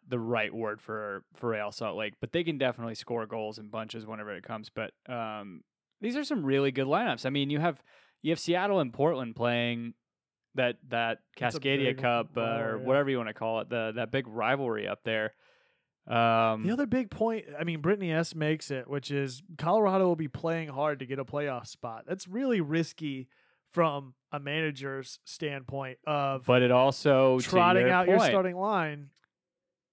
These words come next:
Speaker 1: Bob Bradley's not <sighs> shy about his hubris.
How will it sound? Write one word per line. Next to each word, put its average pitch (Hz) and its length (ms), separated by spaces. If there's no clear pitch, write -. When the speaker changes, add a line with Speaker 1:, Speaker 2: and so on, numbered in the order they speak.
Speaker 1:
Bob 123 220
Bradley's 147 640
not 160 600
<sighs> - 800
shy 143 400
about 120 320
his 117 320
hubris. - 580